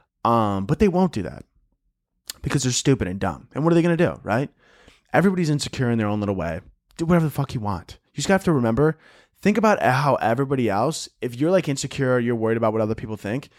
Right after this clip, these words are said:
take that energy, put it, go into someone else's shoes, think that same way, and then you'll realize that th-, everybody thinks the same at the end of the day. And any confidence that anybody has is really just a mask over the insecurity. Probably. I don't know.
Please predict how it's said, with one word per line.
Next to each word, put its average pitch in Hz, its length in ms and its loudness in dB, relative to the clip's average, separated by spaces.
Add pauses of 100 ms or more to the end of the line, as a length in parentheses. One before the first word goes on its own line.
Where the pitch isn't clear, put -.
(360)
take 196 260 0
that 160 220 2
energy, 135 520 -2 (340)
put 180 180 2
it, 151 400 -4
go 160 220 4
into 175 100 2
someone 160 260 2
else's 135 300 0
shoes, 123 400 0
think 156 220 -4
that 143 160 2
same 135 240 2
way, 113 180 2
and 160 80 0
then 131 80 0
you'll 123 100 0
realize 131 300 2
that 110 140 -4
th-, - 180 -6
everybody 127 240 -2
thinks 120 220 -6
the 113 40 -8
same 110 220 -2
at 117 80 -2
the 135 60 -2
end 139 100 0
of 143 60 -2
the 156 80 0
day. 175 240 2 (560)
And 123 380 4
any 151 180 2
confidence 131 540 -2
that 143 100 2
anybody 151 280 0
has 170 460 -4 (460)
is 127 160 0
really 131 360 2
just 113 480 0
a 104 100 2
mask 101 640 -2 (100)
over 107 220 -2
the 107 80 0
insecurity. 98 640 -4 (180)
Probably. 107 480 0 (260)
I 101 80 -2
don't 95 120 -2
know. 87 220 -12